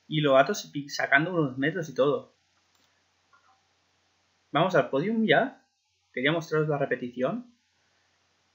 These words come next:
Primero Juan José Lobato, seguido de Fran Ventoso. Doblete ahí de la selección, muy buen doblete.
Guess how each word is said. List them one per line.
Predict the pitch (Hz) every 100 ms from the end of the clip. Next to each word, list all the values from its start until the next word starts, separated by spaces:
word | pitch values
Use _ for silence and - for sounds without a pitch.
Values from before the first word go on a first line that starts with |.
| _ _ _ - - _ _
Primero | - 262 226 220 202
Juan | 202 190 190 175
José | 170 170 190
Lobato, | 180 160 165 175 170
seguido | - - 220 208 170
de |
Fran | - 185 208 202
Ventoso. | 170 156 143 147 180 - 190 262 - _ _ _ _ _ _ _ _
Doblete | - 143 147 135 135 208 202
ahí | 165 175
de | 170
la | 147
selección, | - 135 127 139 180 175
muy | 156 185
buen | 143 143 185 170
doblete. | 139 131 147 180 233 247